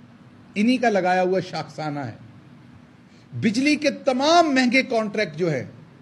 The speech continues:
अभी ये चौदह रुपए fee unit बिजली महंगी कर चुके हैं, जब से ये आए हैं।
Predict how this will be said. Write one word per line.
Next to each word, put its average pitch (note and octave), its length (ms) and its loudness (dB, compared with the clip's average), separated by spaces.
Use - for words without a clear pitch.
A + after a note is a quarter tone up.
अभी G3+ 220 0
ये C4 60 2
चौदह G#3 580 2
रुपए A3+ 340 2
fee A#3 300 -2
unit G#3 260 0
बिजली F3 440 -4
महंगी F#3+ 360 -2
कर A3 260 -2
चुके G#3 380 -4
हैं, F3+ 480 -6
जब G#3+ 160 4
से B3 200 -2
ये B3 280 4
आए G#3+ 240 6
हैं। F3+ 320 0